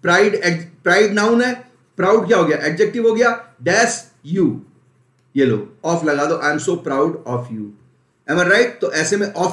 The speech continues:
का प्रयोग होता है, ठीक है ना, ये हमेशा एक rule होता है। अच्छा, ये कुछ दिखाई नहीं दे रहा, आपको दिखाई दे रहा है क्या?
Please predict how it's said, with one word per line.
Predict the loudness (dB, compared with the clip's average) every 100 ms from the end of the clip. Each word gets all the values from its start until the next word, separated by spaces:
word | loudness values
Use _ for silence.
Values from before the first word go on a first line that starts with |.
| -2
का |
प्रयोग | -2 2 2 2
होता | 0 0
है, | 0 0 -4 -12 _ _ _
ठीक | 0 2
है |
ना, | 2
ये | 2 2 2
हमेशा | 0 0 -2 0
एक | -2 -2
rule | 0 2 2
होता | 2 -2
है। | -6 -10 -16 _ _ _ -6 -6 _ _ _ _ _ -18 -18 -18 _ _ _ _ -12
अच्छा, | -6 -4
ये | 2 2 2 -6
कुछ | -10 -6
दिखाई | -4 0 0
नहीं | 2 0
दे | 0
रहा, | -2
आपको | -4 -4
दिखाई | -2 -2
दे | 0 0
रहा | 0
है |
क्या? | -2 -4 -6 -12